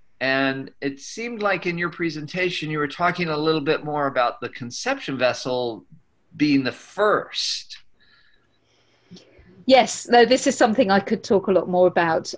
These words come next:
Speaker 1: Yeah.
Speaker 2: Um, I don't think the two are mutually exclusive. And I know that image, and it's really in the,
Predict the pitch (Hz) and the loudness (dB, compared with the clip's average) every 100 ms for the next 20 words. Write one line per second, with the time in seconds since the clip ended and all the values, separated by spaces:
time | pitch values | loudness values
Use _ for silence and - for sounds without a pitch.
0 | - 185 185 190 190 - _ 220 220 330 | 0 6 6 6 0 -8 _ 0 4 4
1 | 285 302 269 262 - 254 226 208 214 - | 4 2 2 0 4 4 4 2 -2 -2
2 | 214 185 - - - 185 190 - 262 330 | 2 2 0 -8 0 0 0 0 0 0
3 | _ _ _ 147 190 190 190 196 214 226 | _ _ _ -6 0 2 4 4 4 4
4 | 226 - 202 202 190 - - 190 - - | 4 2 0 0 -2 -4 -4 -2 -2 -2
5 | 285 269 180 180 180 | 0 4 4 2 -2